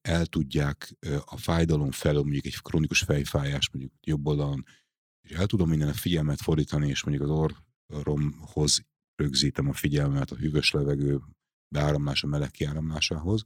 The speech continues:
akkor tulajdonképpen a fájdalom az a háttérbe marad. És ugyan egyfajta, egy, ezt egyszer én is megtapasztaltam, egy fár-, egy nagyon nehéz fáradt,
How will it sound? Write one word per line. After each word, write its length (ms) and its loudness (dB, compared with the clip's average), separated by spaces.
akkor 280 -4
tulajdonképpen 640 0
a 140 -4
fájdalom 500 2
az 100 4
a 60 -2
háttérbe 560 -2
marad. 480 -6
És 140 -6
ugyan 220 2
egyfajta, 460 2
egy, 180 -2
ezt 200 -2
egyszer 240 2
én 100 2
is 140 0
megtapasztaltam, 800 -2
egy 120 -4
fár-, 240 0
egy 280 -8
nagyon 300 -2
nehéz 300 0
fáradt, 320 -2